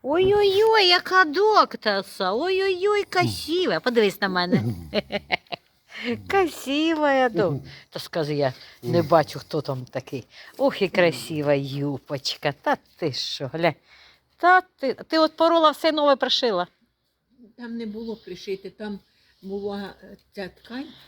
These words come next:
Speaker 3: а
Speaker 1: От
Speaker 3: вона не
Speaker 1: терпіння в
Speaker 3: а,
Speaker 1: бабушки,
Speaker 3: а, тягнула,
Speaker 1: йомай.
Speaker 3: Алла, тягнеться в одну сторону. О, а я зробила з другого.
Speaker 1: Це вообще. Дуся,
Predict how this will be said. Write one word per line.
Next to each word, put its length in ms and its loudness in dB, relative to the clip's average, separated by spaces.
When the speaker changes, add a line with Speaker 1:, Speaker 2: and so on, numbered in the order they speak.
Speaker 3:
а 100 -2
Speaker 1:
От 100 2
Speaker 3:
вона 200 -10
не 60 -8
Speaker 1:
терпіння 800 4
в 40 -2
Speaker 3:
а, 40 -8
Speaker 1:
бабушки, 920 2
Speaker 3:
а, 40 -14
тягнула, 600 -2
Speaker 1:
йомай. 140 -6
Speaker 3:
Алла, 380 -12
тягнеться 580 -8
в 60 -14
одну 260 -12
сторону. 520 -16
О, 200 -14
а 80 -12
я 220 -8
зробила 500 -8
з 60 -14
другого. 600 -10
Speaker 1:
Це 340 -2
вообще. 760 -4
Дуся, 500 6